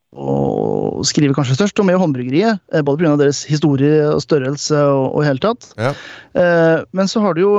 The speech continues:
Speaker 1: en, en god del andre, blant annet Små Vesen som kommer etter hvert, eh,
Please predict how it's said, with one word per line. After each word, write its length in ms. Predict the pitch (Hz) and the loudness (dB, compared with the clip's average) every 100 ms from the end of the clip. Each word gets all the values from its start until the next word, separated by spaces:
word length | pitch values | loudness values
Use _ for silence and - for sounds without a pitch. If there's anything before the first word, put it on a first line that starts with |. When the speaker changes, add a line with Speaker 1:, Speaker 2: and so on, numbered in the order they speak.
| 202 | 0
Speaker 1:
en, 160 | 196 190 | -2 -2
en 320 | 190 - 214 | -2 -2 -2
god 220 | 160 175 | 0 2
del 100 | 180 | 0
andre, 300 | 151 127 143 165 | 0 -2 -2 -2
blant 180 | 160 | -4
annet 200 | 139 127 | -6 -8
Små 240 | - 147 151 | -2 0 2
Vesen 400 | 151 127 - 147 | 0 -2 -6 -8
som 160 | 160 151 | -6 -2
kommer 320 | 156 156 151 | -2 0 -2
etter 220 | 156 160 | 0 -2
hvert, 320 | 156 _ 147 | -4 _ -2
eh, 500 | 143 139 139 - - | 2 0 -2 -10 -20